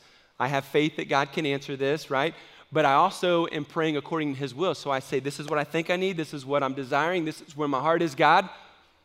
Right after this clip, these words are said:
But your will be done. Your will be done. Your will is better. I think I need this and want this. Your will is better." When you pray in that way, he is saying, "Whatever you are asking, as you pray in that way,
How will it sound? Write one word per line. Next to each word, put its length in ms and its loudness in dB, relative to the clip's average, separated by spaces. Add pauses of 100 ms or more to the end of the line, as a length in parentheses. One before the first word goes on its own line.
(480)
But 140 -6
your 160 -4
will 160 -2
be 100 -6
done. 360 -6 (520)
Your 160 -4
will 160 -4
be 100 -8
done. 240 -6
Your 180 -4
will 300 -2
is 200 -10
better. 380 -4 (480)
I 100 -4
think 240 0
I 100 4
need 200 2
this 220 2
and 120 -2
want 180 0
this. 320 0
Your 160 -6
will 200 -2
is 100 -6
better." 360 0 (380)
When 160 -4
you 80 -4
pray 380 4
in 260 0
that 220 2
way, 260 6
he 160 4
is 120 2
saying, 280 0
"Whatever 400 6
you 280 2
are 120 8
asking, 540 6
as 160 0
you 120 -2
pray 340 4
in 360 2
that 260 6
way, 340 4